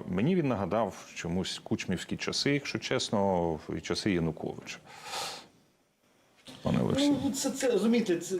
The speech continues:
Speaker 2: якщо ти перебуваєш в, в такому,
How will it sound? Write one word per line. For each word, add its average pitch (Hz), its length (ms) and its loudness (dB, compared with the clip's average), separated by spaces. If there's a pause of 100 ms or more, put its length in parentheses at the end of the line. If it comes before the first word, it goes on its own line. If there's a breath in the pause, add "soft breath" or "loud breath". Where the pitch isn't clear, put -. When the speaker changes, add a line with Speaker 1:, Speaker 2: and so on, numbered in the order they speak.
Speaker 2:
якщо 175 220 -2
ти 196 100 -4
перебуваєш 160 1000 2
в, 127 320 4
в 117 120 0
такому, 127 800 2